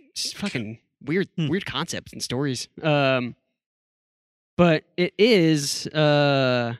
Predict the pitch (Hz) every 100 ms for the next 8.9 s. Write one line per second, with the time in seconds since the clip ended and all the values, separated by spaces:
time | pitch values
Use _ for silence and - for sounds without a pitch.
0 | _ _ _ _ _ _ _ _ - 180
1 | 233 - 233 - 202 196 170 160 156 156
2 | 160 160 - _ _ _ _ _ _ 156
3 | 147 139 - 208 202 196 190 156 131 -
4 | 151 151 135 123 139 131 117 131 135 131
5 | - 135 123 123 123 123 123 120 - -
6 | _ _ _ - _ _ _ - 143 185
7 | 180 151 135 151 151 123 127 - 135 135
8 | 131 - 135 127 110 120 123 139 151